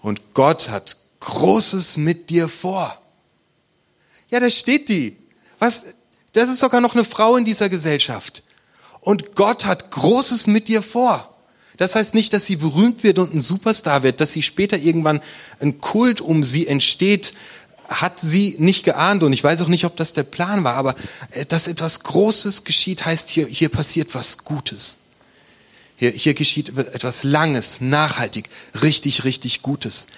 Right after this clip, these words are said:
Es nimmt ein gutes Ende. Etwas Großes, was die ganze Welt verändert, passiert. Und Gott hat mit dir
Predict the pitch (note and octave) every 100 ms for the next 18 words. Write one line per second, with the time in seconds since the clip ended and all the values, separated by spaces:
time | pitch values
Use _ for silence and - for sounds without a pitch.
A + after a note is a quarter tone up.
0 | - - - D3+ E3+ C3 A#2 D#3 D#3 -
1 | - C#3 A2 - _ - - - - C3
2 | - - - E3 D#3+ C#3 C3+ - B2+ C#3
3 | C#3 C3+ D3 D#3 - A#2+ A#2 A#2 A#2 -
4 | A#2 - - - - _ _ _ _ _
5 | _ _ _ _ _ - - - - A#2
6 | - D#3 - C3 A2+ A2 - - D#3 D3
7 | D3 D#3+